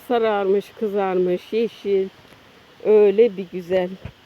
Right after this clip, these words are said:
Öyle bir güzel. Anlatamam, yaşanır. Hani gelip görmek lazım. Anca öyle anlayabilirsiniz. Su hala şırıl şırıl akıyor. Devam ediyor.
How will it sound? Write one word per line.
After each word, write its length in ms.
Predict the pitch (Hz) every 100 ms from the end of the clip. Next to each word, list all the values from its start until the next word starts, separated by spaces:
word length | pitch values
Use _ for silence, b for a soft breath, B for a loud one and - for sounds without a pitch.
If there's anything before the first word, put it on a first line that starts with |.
| _ _ - _ _ -
Öyle 440 | - 190 180 196 190
bir 120 | 175
güzel. 320 | 170 190 185 185
Anlatamam, 720 | 196 196 226 - 240 214 180
yaşanır. 580 | 196 196 226 214 214 226 - - - - - _ -
Hani 260 | 208 202 180
gelip 280 | 269 302 - -
görmek 500 | 247 214 226 226 190
lazım. 400 | 160 160 160 165 - _ _ - _ _ _ _ _ - -
Anca 300 | 233 208 220
öyle 460 | 226 226 220 202
anlayabilirsiniz. 1040 | 240 220 214 190 190 180 180 175 - 160 175 - - - - - - - - - _ - - - - - _ _ - - - - - - - - - - - - -
Su 180 | 247 254 - - - - - - - -
hala 420 | 247 247 240 208 214
şırıl 400 | - 202 240 254
şırıl 380 | - 214 190
akıyor. 560 | 180 180 - 190 175 185
Devam 380 | 190 190 208 240
ediyor. 420 | 226 185 214 226